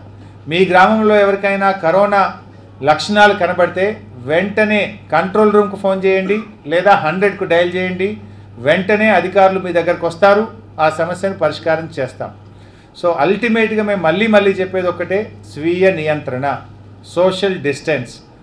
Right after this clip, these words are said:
this is most important. దీన్ని క్రమం తప్పకుండా అందరం కూడా పాటిద్దాం.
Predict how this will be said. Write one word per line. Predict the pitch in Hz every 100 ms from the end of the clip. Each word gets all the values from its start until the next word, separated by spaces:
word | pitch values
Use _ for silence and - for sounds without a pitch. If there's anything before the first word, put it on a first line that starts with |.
| - 110
this | 131 143
is | 120
most | 135 175 208 - - 143
important. | 185 180 190 220 - - - -
దీన్ని | 120 170 185
క్రమం | 180 - 170 208 226
తప్పకుండా | 208 202 196 202 180
అందరం | 165 190 185
కూడా | 180
పాటిద్దాం. | 170 151 160 185 185 214 220